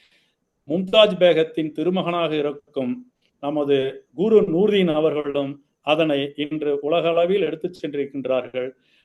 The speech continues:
அவர்கள் அனைவருக்கும் நம் நன்றியை தெரிவித்து, பரஞ்சோதி மகான் அவர்களின் நூத்தி இருபத்தி ஐந்தாவது அந்த பிறந்த தினத்தில் அவர்களை பற்றிய ஒரு நினைவு கூறும் பதிவுக்கு வாய்ப்பளித்தமைக்கு வாய்வழுத்த நன்றி கூறி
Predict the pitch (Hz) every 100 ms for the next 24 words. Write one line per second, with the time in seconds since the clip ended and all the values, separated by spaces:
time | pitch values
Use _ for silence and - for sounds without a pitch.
0 | - 139 147 135 127 156 190 190 185 185
1 | 190 160 147 143 135 143 165 165 147 143
2 | 143 - 185 131 - _ _ _ _ _
3 | _ _ 123 160 214 240 247 247 208 170
4 | 185 180 165 160 196 196 190 240 - 220
5 | 185 214 226 226 240 247 151 196 190 214
6 | 220 233 226 247 277 254 247 165 180 180
7 | 170 165 - _ _ 165 214 214 185 180
8 | 175 170 156 160 _ _ _ 151 185 185
9 | 180 180 185 190 226 247 214 196 180 170
10 | 165 165 160 175 208 214 196 185 175 156
11 | 185 190 185 151 175 185 175 165 156 151
12 | 143 208 202 127 - _ _ - 147 170
13 | 151 175 185 - 214 160 165 156 156 143
14 | 139